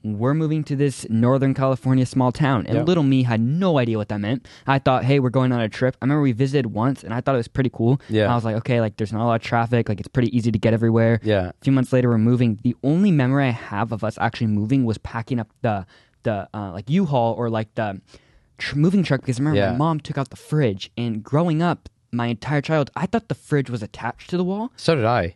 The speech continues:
Speaker 1: And so when she moved it out, I was like, "Whoa, whoa, whoa.
Speaker 2: How
Speaker 1: You're
Speaker 2: did you do
Speaker 1: telling
Speaker 2: that?
Speaker 1: me they built a house with a spot for a fridge?"
Speaker 2: I, yeah, I thought just houses just came with fridges. I
Speaker 1: Oh,
Speaker 2: didn't know you
Speaker 1: same.
Speaker 2: had to buy a fridge or bring your own fridge.
Speaker 1: Same. That's just one thing I grew up not knowing. Since I've been back to visit, I remember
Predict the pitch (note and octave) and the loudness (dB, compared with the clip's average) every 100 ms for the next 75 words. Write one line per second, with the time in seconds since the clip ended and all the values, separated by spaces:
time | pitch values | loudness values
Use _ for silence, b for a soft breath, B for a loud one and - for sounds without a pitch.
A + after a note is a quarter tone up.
0 | - F3 - F#3 E3 - G#3 F3+ E3 G3+ | -4 -2 0 2 2 4 4 4 2 2
1 | D3+ C3 - A#2+ C#3+ G#3+ A#3 F#3 F3 E3+ | 0 -4 -6 -8 2 4 4 4 4 4
2 | C#3 D3+ A2+ C3 D3 C#3 C3 A3 A3 G3 | 4 2 0 0 0 2 2 2 2 2
3 | F3 D3 B - D#3+ B2+ F3+ F#3+ D#3 E3+ | 2 0 B 2 2 4 2 4 2 2
4 | F3+ C#3 C#3 C#3+ - - - D#3+ _ D3+ | 2 0 2 2 -2 -4 0 -2 _ -2
5 | A#2+ - B2 C3 E3 - - C3+ C3+ A#2 | -2 -2 -4 -2 -4 -6 0 2 2 2
6 | A#2 C#3 - C#3+ - A#2+ - A#2 A2 A2 | 2 0 0 0 0 -4 -2 -2 -2 -6
7 | G#2 - A#2 G#2+ - B2 G2+ F2+ - D3+ | -6 -2 -2 -2 -2 -2 -2 -4 0 2
8 | C#3 B2 A#2 G#2+ F#2+ G#2+ G#2+ G2 - A#2+ | 2 0 0 -2 -2 0 0 0 0 -2
9 | G2+ F#2+ G#2 G#2+ G#2+ G2+ G2 F#2+ - G#2 | 0 -2 0 0 2 0 0 -4 -2 0
10 | F#2 F2 - E3+ G2+ - b b C#3+ C3+ | -2 -4 -2 0 -2 -8 b b -2 -2
11 | - D3+ C#3+ C#3+ C#3+ C3 A2 C#3 A#2 A#2 | -4 -2 0 0 2 0 0 0 2 0
12 | A#2+ A#2+ B2 A2+ F#2+ D3+ D3+ E3 C#3 A#2 | 2 4 4 2 0 0 2 2 2 2
13 | A#2+ - A2+ G2+ A#2+ A2+ G#2 - - - | 0 0 0 2 2 4 0 -4 -12 0
14 | C3+ C3+ B2 | 2 4 2